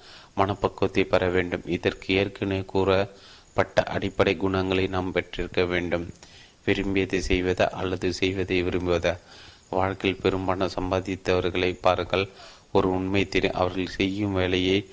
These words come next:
அவர்கள் மிகவும் விரும்பி செய்பவர்களாக இருப்பார்கள். வேலையை நேசிப்பார்கள். தொடர்ந்து வெற்றி பெற நினைப்பவர்கள் யாராக இருந்தாலும் அவர்கள் விரும்பியதான் செய்ய வேண்டும். அப்படி செய்யும்போது அவர்கள் செய்வதை மிகவும் விரும்புவார்கள். விரும்பியதை செய்வதா,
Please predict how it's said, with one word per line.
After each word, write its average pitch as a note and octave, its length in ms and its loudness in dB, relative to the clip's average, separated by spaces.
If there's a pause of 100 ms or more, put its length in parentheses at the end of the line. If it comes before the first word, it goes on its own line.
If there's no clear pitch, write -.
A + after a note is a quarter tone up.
(260)
அவர்கள் F#2 400 2
மிகவும் F#2+ 360 0
விரும்பி G2 300 0
செய்பவர்களாக F2+ 760 0
இருப்பார்கள். F2+ 600 0
வேலையை F#2 340 0
நேசிப்பார்கள். F2+ 800 0 (440)
தொடர்ந்து G2 420 2
வெற்றி F#2+ 300 4
பெற F#2+ 260 2
நினைப்பவர்கள் F2+ 920 0
யாராக F2+ 420 2
இருந்தாலும் F2+ 480 0 (500)
அவர்கள் F#2 400 2
விரும்பியதான் G2 680 2
செய்ய F#2 320 0
வேண்டும். F2 360 -2 (420)
அப்படி F#2+ 320 2
செய்யும்போது F#2+ 520 2
அவர்கள் F2+ 440 0
செய்வதை F#2 360 2
மிகவும் F#2 380 -2
விரும்புவார்கள். F2 600 0 (460)
விரும்பியதை G2 580 2
செய்வதா, F#2 520 0